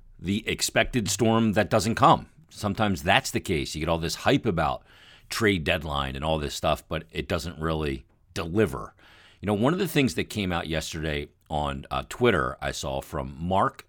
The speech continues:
J. Burns. Now, Mark Burns, yeah, writes about sports, the business of sports, for the Morning Consult. And, uh,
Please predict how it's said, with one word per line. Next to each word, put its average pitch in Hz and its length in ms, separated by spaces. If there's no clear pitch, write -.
J. 85 480
Burns. 69 680
Now, 71 140
Mark 90 260
Burns, 92 500
yeah, 78 240
writes 92 220
about 92 180
sports, 98 400
the 85 160
business 110 480
of 76 100
sports, 82 460
for 76 480
the 73 100
Morning 95 400
Consult. 80 760
And, 76 520
uh, 78 240